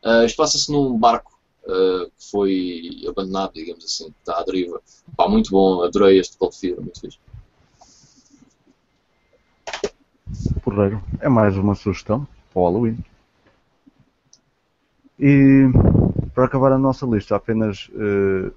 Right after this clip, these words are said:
Speaker 2: mais dois jogos. São os dois da mesma série, dos X-Files, dos Fecheiros Secretos, como nós conhecíamos, que tem um jogo para P C que são bué de C Ds, que eu ainda me lembro,
Speaker 1: <laughs> Yeah.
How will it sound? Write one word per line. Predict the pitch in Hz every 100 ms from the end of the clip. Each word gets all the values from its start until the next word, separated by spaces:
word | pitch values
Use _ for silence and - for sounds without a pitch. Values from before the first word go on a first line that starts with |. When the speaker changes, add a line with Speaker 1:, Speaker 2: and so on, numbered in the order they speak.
| _ _
Speaker 2:
mais | 104 101 98
dois | 104 92 -
jogos. | 101 92 95 110 - _ _
São | - 104
os | 98
dois | 107 98
da | 104
mesma | 98 92 87 95 90
série, | 87 - 104 120 _ _ _ _ -
dos | 117 117 120 120 117 - - _ -
X-Files, | 113 - 110 101 101 - _ _ _ _
dos | 90
Fecheiros | - - 92 87 -
Secretos, | - 87 - -
como | - 98
nós | 98 98
conhecíamos, | - 101 90 - 101 98 101 - _ _ _ _ _ _ _ _ _
que | -
tem | 208 196 165
um | 147
jogo | 147 139
para | 131 135
P | 135 131
C | 120 127 113
que | -
são | - 107 101 92
bué | 98
de | 90
C | 87 98
Ds, | 90 92 107 - _ - _ _ _
que | - -
eu | 123
ainda | 107 -
me | - - -
lembro, | 104 95 90
Speaker 1:
<laughs> | -
Yeah. | 95 -